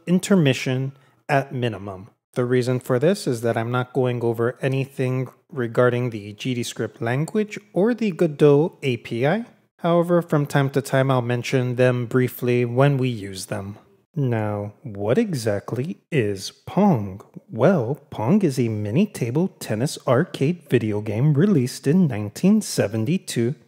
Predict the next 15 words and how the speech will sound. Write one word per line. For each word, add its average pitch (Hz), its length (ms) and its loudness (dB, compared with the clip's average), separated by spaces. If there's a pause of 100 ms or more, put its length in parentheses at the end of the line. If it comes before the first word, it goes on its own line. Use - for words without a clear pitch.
(120)
featuring 156 640 2 (160)
simple 117 800 -2
graphics. - 760 0 (140)
Pong 123 440 2
was 117 460 -2
created 127 540 0
by 113 140 -2
a 175 100 0
person 214 500 -2
named 131 460 0 (260)
Alan 120 560 0 (140)
Alcorn 117 640 0 (480)
for 131 180 4
the 117 220 -2
then 117 400 2